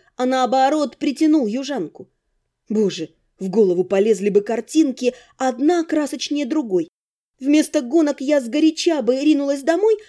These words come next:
чтобы собирать вещи и паковать чемоданы. Но сегодня настойка пуратиры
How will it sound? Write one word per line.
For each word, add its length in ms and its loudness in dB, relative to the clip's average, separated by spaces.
чтобы 280 0
собирать 400 2
вещи 340 4
и 200 0
паковать 420 -2
чемоданы. 640 -2
Но 140 -2
сегодня 440 -4
настойка 600 -6
пуратиры 680 -4